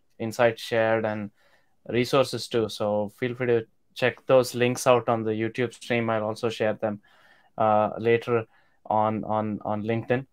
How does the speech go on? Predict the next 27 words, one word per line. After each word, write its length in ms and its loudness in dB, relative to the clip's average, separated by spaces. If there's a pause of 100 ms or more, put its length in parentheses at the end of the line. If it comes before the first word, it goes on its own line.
(100)
in 100 -4
addition 320 -2
to 80 -6
YouTube. 380 -4 (260)
Um, 480 4
any 160 4
more 200 6
questions? 640 0 (2500)
Going 240 8
once. 640 4
Oh, 40 -6
no, 200 -10 (100)
going, 340 -6
what? 220 -8 (180)
<laughs> 220 -12
How 240 8
do 100 2
you 60 2
do 120 4
that? 200 0 (160)
<laughs> 1120 6
Never 160 4
been 160 4
to 60 6
an 80 4
auction, 380 -4
but, 180 -6